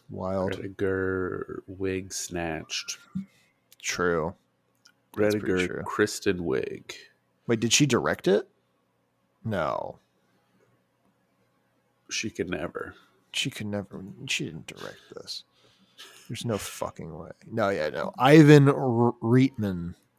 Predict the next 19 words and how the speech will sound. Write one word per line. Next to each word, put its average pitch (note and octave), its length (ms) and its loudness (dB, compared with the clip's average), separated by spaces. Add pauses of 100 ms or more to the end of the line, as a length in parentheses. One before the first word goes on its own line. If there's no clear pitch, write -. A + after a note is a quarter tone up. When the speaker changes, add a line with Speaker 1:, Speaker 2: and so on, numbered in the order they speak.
(140)
Speaker 1:
R-, F#2+ 260 -2
Reitman? B2 560 0
Speaker 2:
Yeah. - 40 -20 (560)
You G2+ 220 -6
could G2+ 180 -2
tell A2 260 0
it's G2+ 140 -4
Ivan - 220 -8
from - 80 -8
the - 80 -8
Speaker 1:
Czechoslovakian, F3+ 540 12
Speaker 2:
establishing E3 800 12
shots. - 100 2
Speaker 1:
Canadian, D3+ 680 10
uh, C3+ 540 12
Czechoslovakian C3+ 920 6 (480)
born B2 360 8
Canadian A#2 380 2
filmmaker. - 540 -6